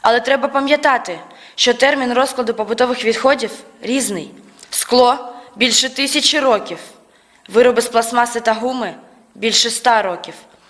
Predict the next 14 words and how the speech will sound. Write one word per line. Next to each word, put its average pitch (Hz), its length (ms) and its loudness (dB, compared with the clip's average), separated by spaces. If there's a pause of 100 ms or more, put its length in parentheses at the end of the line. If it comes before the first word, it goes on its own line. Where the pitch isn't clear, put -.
(320)
консервні 285 520 2
бляшанки — 269 600 0
більше 262 360 -2
вісімдесяти 285 760 -4
років, 175 360 0 (720)
поліетиленові 240 680 2
пакети — 233 560 -2 (280)
більше 220 300 0
двохсот 233 480 -2
років, 175 300 -4 (500)
недопалки — 220 720 2 (380)
до 208 120 0
п'яти 220 380 0
років 170 340 -6